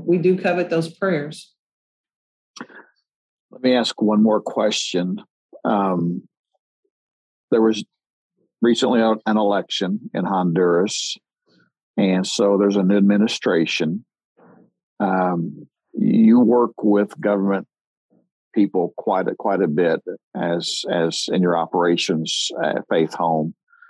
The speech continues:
Speaker 2: How do, how does an election, how does, how does all that affect you and Faith Home, and,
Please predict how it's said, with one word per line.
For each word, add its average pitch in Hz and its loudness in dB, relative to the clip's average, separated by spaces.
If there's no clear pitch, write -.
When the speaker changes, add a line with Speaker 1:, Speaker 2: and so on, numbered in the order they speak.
Speaker 2:
How 147 0
do, 143 -2
how 143 -2
does 143 0
an 120 2
election, 101 -2
how 101 0
does, 101 0
how 120 -2
does 123 0
all 117 2
that 101 0
affect - -6
you 107 2
and 90 -4
Faith 101 0
Home, 104 0
and, 82 -6